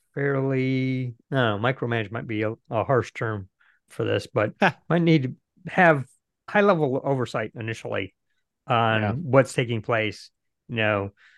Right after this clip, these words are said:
Speaker 1: So watching, if you're doing the detection as code, you know, watching what they're checking in, checking out,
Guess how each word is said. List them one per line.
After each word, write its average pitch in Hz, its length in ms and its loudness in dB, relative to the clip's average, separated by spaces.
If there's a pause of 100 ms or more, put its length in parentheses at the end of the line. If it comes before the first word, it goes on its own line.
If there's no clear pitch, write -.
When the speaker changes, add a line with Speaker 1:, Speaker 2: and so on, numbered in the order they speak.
(100)
Speaker 1:
So 117 600 2
watching, 143 500 0
if 131 220 -6
you're 120 140 -4
doing 156 340 -4
the 127 100 -4
detection 123 440 -6
as 117 100 -6
code, 117 420 -4
you 107 80 -12
know, 110 380 -6
watching 135 480 2
what 123 120 0
they're 113 120 -4
checking 120 320 -6
in, 110 140 -2
checking 107 300 -6
out, 101 280 -4